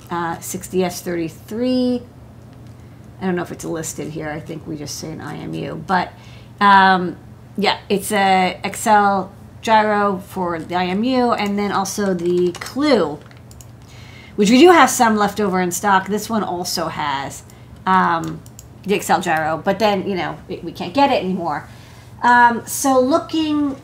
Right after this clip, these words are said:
at, um, other I M Us, I found, um, that I could get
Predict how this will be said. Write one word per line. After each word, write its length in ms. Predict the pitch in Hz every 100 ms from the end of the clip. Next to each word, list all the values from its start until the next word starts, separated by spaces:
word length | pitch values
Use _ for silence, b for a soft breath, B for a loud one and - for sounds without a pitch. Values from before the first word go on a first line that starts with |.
| - -
at, 440 | 233 233 220 - - - - -
um, 580 | 220 214 208 202 196 190
other 240 | 240 262 247
I 220 | 247 240
M 140 | 233
Us, 420 | 226 220 220 202
I 160 | - 202
found, 880 | - 262 254 240 233 233 226 - - -
um, 720 | 208 202 196 196 190 185 170
that 120 | 196
I 60 | 196
could 340 | - 311 226
get 340 | 247 226 -